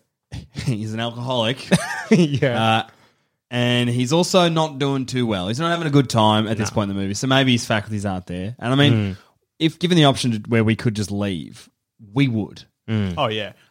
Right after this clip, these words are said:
Speaker 3: That's
Speaker 1: we hadn't, if we hadn't, if we hadn't worked out that leaving made it worse, we would leave.
Speaker 2: Yeah.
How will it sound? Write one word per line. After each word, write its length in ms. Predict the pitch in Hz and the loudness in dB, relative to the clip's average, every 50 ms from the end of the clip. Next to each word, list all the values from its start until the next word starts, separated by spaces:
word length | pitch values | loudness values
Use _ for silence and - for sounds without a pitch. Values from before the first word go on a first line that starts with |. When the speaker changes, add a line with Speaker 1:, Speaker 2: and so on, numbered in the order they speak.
| - | -4
Speaker 3:
That's 160 | - 151 135 | -2 0 4
Speaker 1:
we 100 | 165 196 | 6 6
hadn't, 160 | 214 226 220 185 | 6 4 4 2
if 140 | 170 - | 4 4
we 60 | 170 190 | 6 4
hadn't, 260 | 214 208 175 147 143 | 6 4 2 4 4
if 160 | 139 131 - | 4 4 6
we 80 | 147 160 | 6 4
hadn't 160 | 185 175 151 | 4 4 4
worked 300 | 135 135 135 131 - - | 4 6 4 4 4 2
out 280 | 117 113 139 185 208 165 | 2 4 4 2 0 -2
that 120 | 127 107 | -4 -2
leaving 340 | 113 113 110 110 107 113 113 | 2 2 4 4 4 4 4
made 200 | 110 107 104 101 | 4 2 2 0
it 80 | 78 90 | 0 -2
worse, 440 | 101 98 101 123 185 202 - - | -2 0 0 0 0 -2 -4 -6
we 220 | - 113 113 120 120 | -6 2 4 4 4
would 180 | 107 107 95 | 4 2 0
leave. 380 | 95 92 73 64 85 - - - | -2 -6 -8 -10 -12 -14 -14 -16
Speaker 2:
Yeah. 140 | - 92 85 | -8 -8 -8